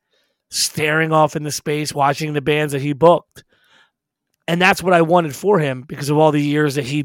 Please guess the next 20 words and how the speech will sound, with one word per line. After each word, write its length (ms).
you 180
guys 240
all 120
did 200
shit 200
for 120
me. 200
It's 160
like, 280
Bob, 420
Bob 300
loves 420
every 380
one 240
of 60
these 220
bands 460
so 320
fucking 360
much 420